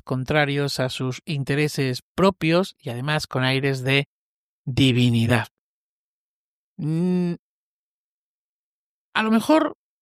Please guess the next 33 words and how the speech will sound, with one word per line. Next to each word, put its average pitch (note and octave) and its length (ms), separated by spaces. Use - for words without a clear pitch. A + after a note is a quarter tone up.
como F#3 180
digo, B3+ 380
me F3 160
explotó F3 340
la A3+ 80
cabeza G3+ 500
y D#3 180
estoy F#3 240
viendo F#3 340
más E3+ 320
allá D3 240
de C#3+ 160
lo C3+ 100
que C#3+ 200
hay, B2+ 260
pero F3 200
no G#3+ 160
es A#3+ 80
la A3 120
primera F#3+ 380
vez G3+ 160
que E3 160
veo D#3+ 260
cosas. - 580
<laughs> - 280
En D3 160
ocasiones D#3 540
veo C3 200
muertos. - 720
Bueno, B2+ 500
disculpen C3 680
la C3 80
broma. C3+ 400